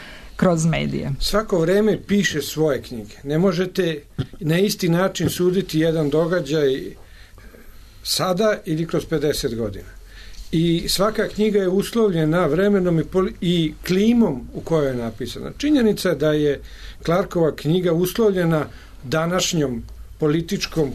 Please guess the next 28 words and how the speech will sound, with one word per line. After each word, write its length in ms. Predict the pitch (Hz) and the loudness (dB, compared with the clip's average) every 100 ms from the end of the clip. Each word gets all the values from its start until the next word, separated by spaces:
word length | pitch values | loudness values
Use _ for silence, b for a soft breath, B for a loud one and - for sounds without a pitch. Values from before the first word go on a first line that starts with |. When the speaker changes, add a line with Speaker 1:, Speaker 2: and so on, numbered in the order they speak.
| - | -2
Speaker 2:
klimom 500 | 160 170 180 160 160 | 0 2 2 2 0
i 160 | 180 160 | 0 0
atmosferom 680 | 147 170 147 160 165 170 165 | 0 -2 -2 0 0 0 0
koja 200 | 151 139 | 0 0
se 160 | 135 | -2
stvorila 500 | 123 156 147 156 147 | -4 0 2 4 2
u 40 | 123 | 0
Evropi, 560 | 127 170 202 - 190 B B B B B | 0 2 2 0 -2 B B B B B
koja 400 | - 175 175 170 | 2 4 4 2
na 140 | 170 170 | 0 2
više, 300 | 208 220 180 | 2 2 2
e, 200 | 165 - - 226 233 - | 0 0 -2 -2 -2 -4
krugova, 640 | - 185 185 170 151 139 156 | 0 2 4 4 4 0 -2
e, 200 | 160 143 170 - - - - - | -2 -2 -4 -8 -14 -18 -18 -6
se 200 | 160 156 | 0 0
jasno 360 | 170 180 156 143 | 0 -2 -4 -2
kaže, 460 | 170 160 147 147 | 0 2 2 2
on 200 | 160 170 | 2 2
je 100 | 131 | 0
čak 260 | 123 135 135 | 2 0 2
rekao, 420 | 143 147 190 151 | 0 2 2 2
smisao 580 | - 196 220 214 202 185 | 0 2 2 2 2 2
nije 400 | 190 220 220 208 B B B - | 4 4 4 2 B B B -4
o 80 | 160 | -2
tome 300 | 190 196 185 | 2 2 2
da 120 | 160 | 0
se 220 | - 160 | -2 -4
traži 580 | 160 175 180 139 156 | 0 2 2 2 2